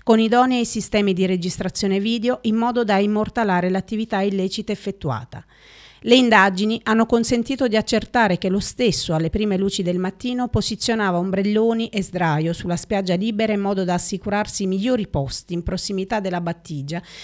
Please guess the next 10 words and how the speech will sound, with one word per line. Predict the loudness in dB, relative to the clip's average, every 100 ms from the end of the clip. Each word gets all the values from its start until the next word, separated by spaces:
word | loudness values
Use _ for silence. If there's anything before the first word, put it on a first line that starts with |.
| -10
per | -2 0
poi | 2 2
locare | 2 2 2 2
le | 2 0
stesse | -2 -2 -2
attrezzature | -4 -6 -6 -6 -4 -2
ai | -2
bagnanti. | 0 -2 -2 -4 -8 -12 -20 _ -20 -20 -20 -18 -10
Ed | -2 2
ancora, | 2 2 2 4 2